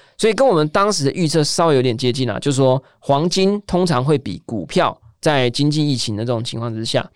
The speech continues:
更早回温。那我当时觉得，假设比特币还是拥有一点数位黄金的特性的话，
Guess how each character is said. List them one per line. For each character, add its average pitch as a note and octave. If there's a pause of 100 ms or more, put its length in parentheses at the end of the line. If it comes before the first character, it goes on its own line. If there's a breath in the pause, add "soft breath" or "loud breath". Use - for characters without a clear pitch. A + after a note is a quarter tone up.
(180)
更 D3
早 -
回 A2+
温。 D3+ (360 soft breath)
那 D3+
我 C3+
当 F#3
时 D#3
觉 A#2
得， A#2
假 G#2
设 D#3
比 A2+
特 C3
币 C3+
还 A2+
是 E3+
拥 C#3
有 A#2+
一 C3+
点 B2
数 D3
位 C3
黄 A#2
金 B2
的 A2+
特 -
性 B2
的 G#2+
话， -